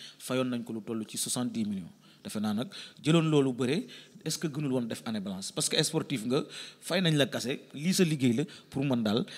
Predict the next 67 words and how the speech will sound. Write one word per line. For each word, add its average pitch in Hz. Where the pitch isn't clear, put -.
vraiment, 131
yenn 143
année 143
balance 127
yi 113
moom, 110
di 147
ko 165
def -
jar 117
na 117
moytu. 110
Parce -
que 110
comme 180
yow, 175
dañ 151
lay 139
démarcher, 117
am 156
nga 170
chance 139
wu 123
ñu 151
lay 160
démarcher, 139
di 120
la 135
fay 139
yenn 123
kase 110
yi 107
moom, 104
war 120
ngay 123
xoolaat 113
bu 101
baax 120
a -
baax 117
a 104
baax 98
balaa 110
ngay 107
def 104
année 104
balance. 90
Ndax 113
année 123
balance, 110
ci 117
koo 120
xam 104
ne 104
day 120
Kumba 117
Faal, 107
da 113
nga 120
yore 117
kër, 107
yore 113
responsable 107
lu 95
bare 113
bare 107
bari, 92